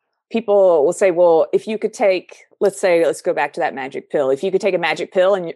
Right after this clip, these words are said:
all of your schizophrenia would go away, would you?" At the moment, I'm, I feel like I'm dealing okay. Now, if that question was for my depression,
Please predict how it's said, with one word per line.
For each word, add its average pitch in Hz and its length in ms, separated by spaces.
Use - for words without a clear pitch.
all 170 180
of 170 80
your 175 100
schizophrenia 165 680
would 160 160
go 151 160
away, 143 480
would 180 280
you?" 135 240
At 190 160
the 190 60
moment, 214 540
I'm, 165 340
I - 80
feel 160 200
like 160 180
I'm 160 140
dealing 156 400
okay. 151 600
Now, 185 340
if 143 140
that - 180
question 175 380
was 160 140
for 160 220
my 147 140
depression, 262 640